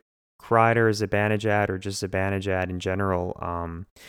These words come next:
to produce a little bit more offense, produce a little bit more of a different look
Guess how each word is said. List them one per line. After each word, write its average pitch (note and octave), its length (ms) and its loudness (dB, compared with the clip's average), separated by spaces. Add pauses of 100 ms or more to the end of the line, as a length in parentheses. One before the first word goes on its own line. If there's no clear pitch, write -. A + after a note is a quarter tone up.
(220)
to - 100 0
produce A2+ 420 2
a A#2+ 40 4
little A2 220 4
bit G#2 120 2
more G#2+ 240 2
offense, G2+ 540 2
produce A2 400 -2
a A2+ 40 0
little A2 180 2
bit A2 120 0
more G#2+ 240 0
of G#2 80 0
a G#2 60 -4
different G2+ 400 -2
look G2+ 340 -2